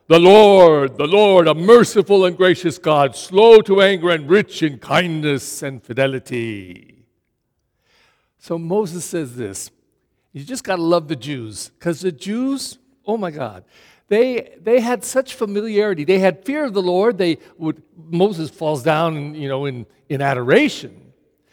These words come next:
But then he says this. Listen to these words. He says, "Moses at once bowed down to the ground in worship." But then he said this, "Hey, Lord, if I find favor with you, do come along in our company."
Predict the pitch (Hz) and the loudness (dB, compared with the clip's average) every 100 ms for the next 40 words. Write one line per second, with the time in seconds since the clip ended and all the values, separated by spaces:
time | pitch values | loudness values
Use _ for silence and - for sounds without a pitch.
0 | _ - 359 480 494 - 523 - 381 - | _ -8 -4 -4 -4 -4 -4 -4 -6 -6
1 | - - - 427 330 165 151 127 131 107 | -12 -10 -4 -2 -4 -14 -14 -10 -10 -12
2 | 87 - _ _ _ _ _ _ _ _ | -14 -20 _ _ _ _ _ _ _ _
3 | _ _ _ _ 170 147 170 214 202 190 | _ _ _ _ -12 -6 -2 -2 -2 -6
4 | 156 175 117 95 131 180 208 220 170 190 | -6 -10 -12 -12 -8 -6 -4 -6 -8 -8
5 | 170 185 196 185 156 139 143 156 175 185 | -8 -6 -8 -10 -12 -12 -6 -6 -4 -8
6 | 160 - 117 117 110 120 165 196 - - | -12 -14 -14 -14 -18 -14 -12 -12 -14 -20
7 | 92 _ _ _ _ _ _ _ _ _ | -20 _ _ _ _ _ _ _ _ _
8 | _ _ _ _ - 120 127 117 - 107 | _ _ _ _ -20 -14 -14 -12 -16 -16
9 | 104 - - _ _ _ _ _ _ _ | -18 -18 -20 _ _ _ _ _ _ _
10 | _ 220 240 269 190 185 - _ _ _ | _ -2 2 2 2 -2 -10 _ _ _
11 | _ - 190 285 320 - 285 233 240 247 | _ -8 0 0 0 -2 -2 -2 -4 -4
12 | 226 190 226 208 370 - 254 214 202 180 | -8 -10 -8 -2 -2 0 -4 0 -2 -2
13 | 156 139 165 147 180 202 | -4 -4 -6 -4 -4 -4